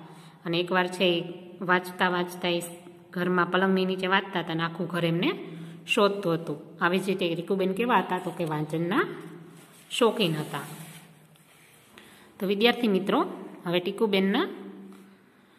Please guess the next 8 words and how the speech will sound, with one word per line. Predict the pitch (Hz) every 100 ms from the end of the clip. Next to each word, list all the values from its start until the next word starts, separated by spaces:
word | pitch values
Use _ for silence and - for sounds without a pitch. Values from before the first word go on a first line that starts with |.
| _ _ _ -
આપણે | 185 185 180
જે | 196
revision | 185 196 190 202
સમજ્યા | 196 285 262 185 165
કા | 175 175 - - - - 180
ગીત, | 185 196 - -
એમનું | 202 180 277 - - - - - -
આગળ | 180 180 294